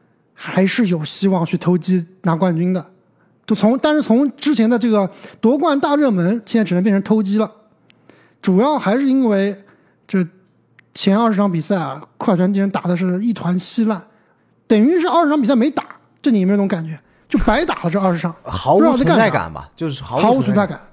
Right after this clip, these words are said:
Speaker 2: 对。
Speaker 1: 对。但是呢，不知道是不是泰伦卢或者说是鲍尔默在下一盘大棋，就有点类似于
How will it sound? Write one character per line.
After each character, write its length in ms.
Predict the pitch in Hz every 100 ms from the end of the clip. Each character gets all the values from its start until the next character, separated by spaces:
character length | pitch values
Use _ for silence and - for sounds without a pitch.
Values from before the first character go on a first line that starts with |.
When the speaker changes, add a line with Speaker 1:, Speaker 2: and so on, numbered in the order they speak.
| -
Speaker 2:
对。 200 | 220 185
Speaker 1:
对。 160 | 160 - _ _ - _ _ _ _
但 220 | - 359 320
是 160 | 339
呢， 240 | 294 247 - - - _
不 200 | - 359
知 120 | 302
道 200 | 359 311
是 120 | 226 262
不 140 | 208
是 240 | 196 190
泰 220 | 170 - 202
伦 200 | 185 180
卢 220 | 165 196
或 240 | 143 269
者 140 | 190 160
说 200 | 202 196
是 140 | 196
鲍 240 | 160 226
尔 100 | 170
默 220 | 180 196 180
在 240 | 226 185
下 280 | - 202 175
一 20 |
盘 180 | - 165
大 160 | 165 - -
棋， 280 | - 180 - _ -
就 100 | -
有 120 | 220 311
点 200 | 277 233
类 160 | 285
似 260 | 214 - 208
于 300 | 160 180